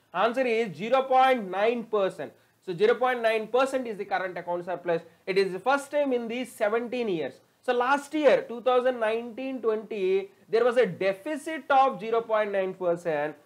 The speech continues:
But this year, twenty twenty twenty-one,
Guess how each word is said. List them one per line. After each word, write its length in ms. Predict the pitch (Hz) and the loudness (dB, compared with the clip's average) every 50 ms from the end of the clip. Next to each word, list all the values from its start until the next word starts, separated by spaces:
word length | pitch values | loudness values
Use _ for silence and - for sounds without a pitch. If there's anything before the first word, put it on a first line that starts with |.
| _ _ | _ _
But 240 | - 170 180 175 - | -2 -2 -2 0 0
this 240 | 175 302 330 - - | 0 0 0 -2 -2
year, 400 | 277 262 240 220 202 196 190 180 185 | -2 2 6 6 6 6 4 2 2
twenty 560 | 208 220 220 220 214 - 277 277 277 262 - | 0 0 0 -2 -4 -6 -6 -4 -4 -6 -4
twenty 540 | - 220 220 220 220 208 - 233 233 233 226 | -2 -2 0 0 -2 -6 -10 -10 -10 -10 -10
twenty-one, 1040 | - - 196 196 202 170 - 214 214 208 185 160 170 185 190 190 185 175 170 175 170 | -8 -6 -6 -6 -6 -10 -10 -10 -10 -10 -6 -2 2 2 4 4 4 2 0 -2 -4